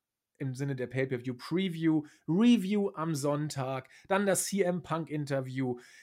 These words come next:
die Heels-Besprechung. Also da kommen in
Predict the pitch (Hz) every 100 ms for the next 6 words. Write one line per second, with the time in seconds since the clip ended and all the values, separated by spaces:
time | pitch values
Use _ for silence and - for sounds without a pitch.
0 | - 196 208 202 - - 190 202 190 185
1 | - - 147 143 - 151 131 147 139 135
2 | _ - 160 180 170 - 214 226 220 180